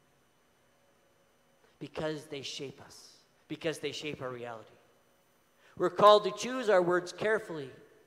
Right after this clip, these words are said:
because words do great damage. Words can uplift, words can build up, words can create wonderful things, but words can do great damage.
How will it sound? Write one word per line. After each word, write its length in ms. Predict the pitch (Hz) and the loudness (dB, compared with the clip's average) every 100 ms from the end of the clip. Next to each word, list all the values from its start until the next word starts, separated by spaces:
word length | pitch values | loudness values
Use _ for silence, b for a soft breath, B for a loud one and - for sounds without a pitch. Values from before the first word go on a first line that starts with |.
| b b | b b
because 460 | 175 175 196 180 151 160 | -8 -2 2 2 0 6
words 440 | 196 214 208 208 | 12 12 10 2
do 340 | - 190 185 - | -4 -4 -6 -4
great 380 | 175 185 190 - | 0 0 0 -2
damage. 380 | 180 190 175 175 | -2 -2 -8 0
Words 320 | 247 294 294 | 2 2 0
can 200 | 254 190 - | -8 -10 -8
uplift, 720 | - 226 - 233 226 - - B B - | 0 0 2 -2 -2 -8 -18 B B 4
words 320 | 262 262 - | 4 4 0
can 180 | 220 180 | -6 2
build 260 | 208 208 | 4 4
up, 380 | 208 196 - - B B - | 4 2 -4 -16 B B 4
words 380 | 190 240 247 - | 10 12 10 2
can 140 | 202 - | -6 -8
create 600 | - 214 226 226 - 175 | -6 2 2 2 -8 0
wonderful 400 | 202 247 208 196 | 4 4 0 -4
things, 320 | - 208 208 | -4 -4 -4
but 240 | 160 196 180 | -2 -2 4
words 380 | 208 208 208 - | 8 8 6 -2
can 160 | 190 | -8
do 320 | 165 190 190 - | -4 -4 -4 -8
great 540 | - 180 196 190 - | 0 2 2 0 -8
damage. 600 | 180 170 156 120 - - | -2 -2 -2 -6 -12 -16